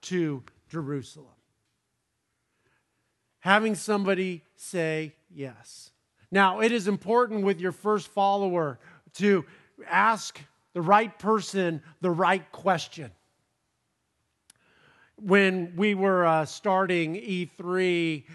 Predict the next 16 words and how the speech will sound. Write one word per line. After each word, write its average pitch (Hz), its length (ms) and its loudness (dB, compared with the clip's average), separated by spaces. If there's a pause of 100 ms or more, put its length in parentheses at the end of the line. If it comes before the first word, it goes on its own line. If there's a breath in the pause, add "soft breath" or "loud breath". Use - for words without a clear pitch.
(120)
um, 165 360 2
I 170 60 4
remember 175 300 -2
sitting 180 400 -2
down 170 600 0
with, 160 320 -4 (100)
uh, 156 260 -4
somebody 160 460 -4
who 143 60 -6
still 180 240 -8
goes 165 220 -2
to 147 60 -12
this 143 140 -10
church, 160 460 -10 (100)
and, 143 560 -4 (420 soft breath)
um, 131 540 -6